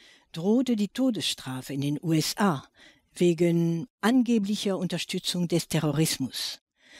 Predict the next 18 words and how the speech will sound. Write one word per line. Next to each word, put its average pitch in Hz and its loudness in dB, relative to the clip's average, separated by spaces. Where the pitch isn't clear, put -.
Marianne 269 6
Konze 277 0
wird 247 0
sie 240 -2
fast - -6
dreißig 202 0
Jahre 151 -4
später 180 -4
auf - -8
Kuba 175 0
treffen. 127 -12
Allein 240 6
zum 269 4
achten 220 2
März 147 -2
neunzehnhundertfünfundsiebzig 175 0
gibt - -6
es - 0